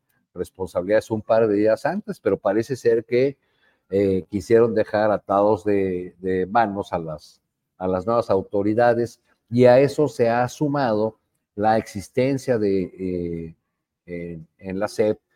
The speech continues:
de funcionarios que no responden a, a la titularidad de la secretaría, sino a, a quien los puso en los cargos. Por ejemplo, eh, en los últimos sexenios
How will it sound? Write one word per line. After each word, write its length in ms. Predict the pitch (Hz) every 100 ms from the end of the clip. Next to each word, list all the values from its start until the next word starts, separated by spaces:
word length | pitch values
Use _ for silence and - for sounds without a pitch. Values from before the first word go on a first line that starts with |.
| _ _
de 180 | 107 135
funcionarios 1040 | - 143 - 127 127 120 117 123 - - _ _
que 120 | - 107
no 160 | 127
responden 800 | 147 135 - 123 123 110 104 95
a, 380 | 85 85 82 80 - _
a 720 | 87 87 82 80 80 82 82 -
la 200 | 92 90 90
titularidad 640 | 101 - 95 92 95 113
de 60 | 113
la 120 | 107
secretaría, 800 | - 87 92 - 92 104 113 117 _ _ _ _
sino 580 | - 123 127 127 127 120
a, 640 | 98 92 90 85 82 82 _ _ _ _ _ -
a 80 | 87
quien 240 | 110 92
los 160 | 95 -
puso 640 | 123 127 127 117 107 95
en 140 | 107 107
los 140 | -
cargos. 440 | - 226 196 117
Por 160 | - 107
ejemplo, 480 | 151 160 147 131 107 _ _ _ -
eh, 200 | 120 107 117
en 120 | 113 113
los 180 | 113
últimos 640 | 170 165 170 151 131 - -
sexenios 600 | 131 - 147 151 143